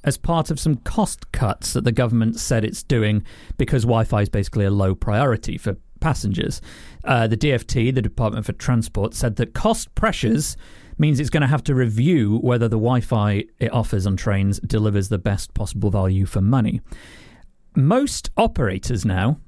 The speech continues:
didn't realise this, but almost all of them op-,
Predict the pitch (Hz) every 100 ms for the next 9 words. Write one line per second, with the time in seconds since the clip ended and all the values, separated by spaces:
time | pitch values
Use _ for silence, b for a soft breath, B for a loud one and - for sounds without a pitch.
0 | - - 113 113 101 95 92 - 98 113
1 | - - 165 180 165 160 160 110 - -
2 | 113 - - 127